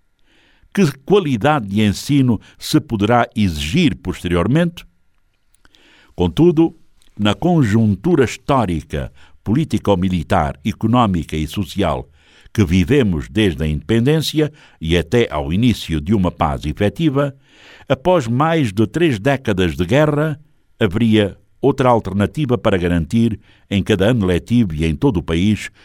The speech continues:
o funcionamento das instituições de ensino de outra forma? Digo, sem qualquer hesitação, que não, pois só demagogicamente poderia dizer o contrário.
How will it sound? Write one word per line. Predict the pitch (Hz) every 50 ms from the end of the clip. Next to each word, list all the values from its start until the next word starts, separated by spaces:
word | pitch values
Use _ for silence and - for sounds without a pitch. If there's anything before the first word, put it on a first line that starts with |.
| _ _ _
o | -
funcionamento | 95 - 143 156 131 - - 98 90 87 98 113 110 87 - 95
das | 90 73
instituições | 98 113 - - 113 101 - 85 82 76 - 110 113 110 107 98 80 - - _ _ _ _ _
de | - 90 82 101 - -
ensino | 98 101 95 - - - 117 113 98 92
de | 85 78 90
outra | 92 90 - 95 90
forma? | - 131 151 180 175 185 190 156 - _ _ _ _ _ _ _ _ _ _ _ _ _ _ _ _ -
Digo, | 85 82 107 113 101 87 98 95 - - _ _
sem | - - 95 92 85
qualquer | - - 80 76 - - 117 101
hesitação, | 87 71 71 85 78 - 80 76 - 95 95 98 101 95 - _ _ _ _ _ _ _ _
que | - 110
não, | 101 87 78 62 50 50 - _ _ _ _ _ _ _ _ _ _ _ - _ _
pois | - 85 82 80 78 73 71 - - - - _ _ _ - _
só | - - - - 104 92 -
demagogicamente | - 85 87 92 85 117 123 104 87 98 - - 113 98 113 123 127 123 104 - - - _ _ _ _ _ _ _ _
poderia | - 92 78 104 107 110 104 101 104 98 98 80
dizer | 76 85 95 85 73 98 107 92
o | 82
contrário. | - 107 110 104 123 110 92 78 67 67 65 60 55